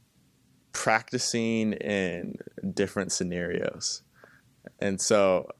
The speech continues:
one of the things that hurts us the most as people that perform on any stage is that we only practice in ideal environments. And when we're trying to perform at a high level, it's never ideal, right? It, there's always things,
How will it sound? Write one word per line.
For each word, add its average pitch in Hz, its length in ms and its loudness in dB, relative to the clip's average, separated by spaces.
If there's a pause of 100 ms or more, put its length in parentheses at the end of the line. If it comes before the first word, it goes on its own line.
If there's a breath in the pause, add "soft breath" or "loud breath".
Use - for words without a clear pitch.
(520 loud breath)
one 123 120 6
of 135 100 6
the 127 60 6
things 123 380 2
that 110 200 4
hurts - 280 0
us 120 120 0
the 104 80 -2
most 98 260 4
as 87 100 -2
people 98 520 0
that 98 140 0
perform 110 560 0
on 104 60 -4
any 104 200 0
stage 143 500 4 (340 loud breath)
is 110 120 2
that 101 180 6
we 104 120 2
only 107 280 4
practice - 1000 0 (720 loud breath)
in 98 300 0
ideal 92 760 0 (140)
environments. 87 840 -2 (240)
And 90 380 0 (140)
when 104 100 2
we're 107 120 4
trying 113 200 4
to 113 60 0
perform 107 340 0
at 95 60 4
a 92 40 2
high 95 140 2
level, 95 320 2
it's 87 140 -4
never 92 280 0
ideal, 87 640 -2
right? 92 240 0
It, 98 160 0
there's 101 160 2
always 98 420 4
things, 90 600 -4